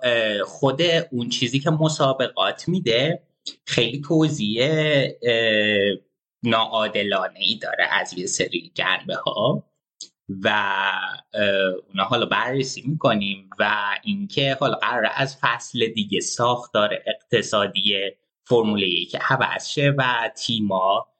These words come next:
محدودیت خرج کردن صد و پنجاه میلیونی پیدا کنن. خب حالا اینکه چقدر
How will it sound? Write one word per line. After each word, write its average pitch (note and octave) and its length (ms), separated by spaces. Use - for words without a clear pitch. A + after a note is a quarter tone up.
محدودیت A2 840
خرج A#2+ 460
کردن A2 520
صد A2 280
و G#2+ 60
پنجاه G#2 560
میلیونی G2 560
پیدا - 480
کنن. - 300
خب F#2+ 320
حالا G2 260
اینکه A2 680
چقدر G#2 320